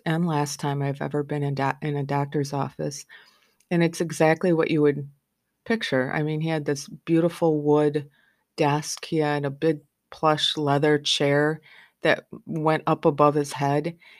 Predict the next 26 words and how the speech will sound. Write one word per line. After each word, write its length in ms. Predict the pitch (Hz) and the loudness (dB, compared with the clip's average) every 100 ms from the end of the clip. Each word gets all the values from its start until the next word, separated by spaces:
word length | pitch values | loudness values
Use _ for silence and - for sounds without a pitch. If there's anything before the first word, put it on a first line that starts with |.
| _ - | _ -6
and 160 | 160 | -2
he 60 | 156 | 0
had 120 | 151 | 0
this 140 | 147 | -2
beautiful 420 | - 160 160 - 147 | 0 2 2 2 0
bookcase 720 | 147 151 - 143 131 113 - | 2 -2 0 -4 -2 -6 -4
filled 260 | 160 151 | -2 0
with 140 | 151 151 | -2 -2
medical 360 | 147 156 156 | -2 -2 -4
books 320 | 143 135 - | -4 -4 -6
behind 460 | - 143 139 151 156 | -8 -6 -4 -6 -6
him. 200 | 139 143 | -6 -6
There 120 | 151 | -2
was 200 | 147 143 | -2 0
a, 260 | 131 127 - _ - | -2 -2 -6 _ -6
a 100 | 143 | -4
window 560 | 139 156 175 185 190 196 | 0 0 4 6 6 4
to 220 | - 175 | -2 -2
my 160 | 151 143 | 0 0
left, 360 | 143 160 - | 0 -2 -4
and 140 | 160 139 | -4 -2
I 40 | |
remember 380 | 143 147 151 160 | -2 -2 -2 -2
the 120 | 147 | -2
sun 400 | - - 147 147 | -6 -6 -4 -4
shining 500 | - 147 143 139 | -6 -6 -4 -4